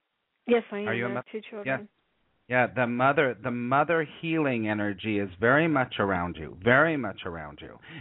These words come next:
Speaker 2: And that's really wonderful. That's when we talk about your gifts that you bring in the world, that's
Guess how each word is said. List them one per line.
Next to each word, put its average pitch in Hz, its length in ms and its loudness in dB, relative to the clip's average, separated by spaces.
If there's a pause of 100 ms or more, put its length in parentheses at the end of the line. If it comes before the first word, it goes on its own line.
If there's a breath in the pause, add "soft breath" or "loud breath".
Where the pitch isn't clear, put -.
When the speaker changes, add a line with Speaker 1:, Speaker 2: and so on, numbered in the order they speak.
Speaker 2:
And 127 200 2
that's 139 320 4
really 131 380 0
wonderful. 117 680 -4
That's 135 220 2 (340 loud breath)
when 113 160 2
we 117 120 2
talk 117 180 2
about 107 180 -2
your 101 160 -2
gifts 120 460 2 (160)
that 104 80 -8
you 101 80 -8
bring 107 200 -6
in 101 40 -8
the 95 60 -10
world, 120 300 -2 (260 loud breath)
that's 170 140 -6